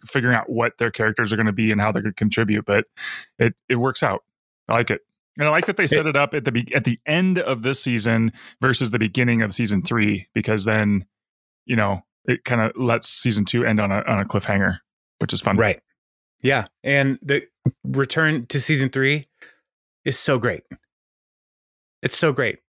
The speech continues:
Speaker 2: There's jokes that are set up in this episode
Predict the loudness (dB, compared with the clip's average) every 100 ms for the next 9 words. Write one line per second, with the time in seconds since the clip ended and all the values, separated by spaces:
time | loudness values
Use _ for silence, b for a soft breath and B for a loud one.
0 | _ 0 0 0 -2 0 0 0 -2 -2
1 | -2 0 0 -2 -4 -2 0 0 0 -2
2 | -2 0 0 0 -2